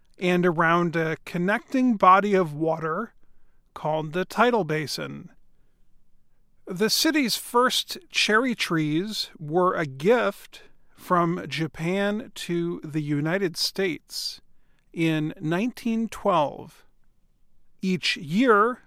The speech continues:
about one million people travel to Washington to see cherry blossoms growing on the trees. The best time to see the blossoms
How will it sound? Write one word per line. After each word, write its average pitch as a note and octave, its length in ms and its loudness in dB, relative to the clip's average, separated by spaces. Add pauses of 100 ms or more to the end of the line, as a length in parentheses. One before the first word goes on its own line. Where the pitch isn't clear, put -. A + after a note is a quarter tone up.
(360)
about G#3+ 580 2
one B3 480 4
million A#3 440 4
people G3 500 -2
travel A3 540 4
to - 160 -6
Washington E3+ 1120 -4 (680)
to - 160 -6
see F#3 240 -2
cherry A3+ 440 4
blossoms G#3+ 840 0 (160)
growing F#3+ 480 2
on E3+ 200 2
the F3+ 80 0
trees. D#3 840 -4 (1400)
The E3 180 0
best F#3 380 2
time A#3 460 2
to F3+ 160 -4
see G3 200 0
the E3 120 0
blossoms F3 960 -2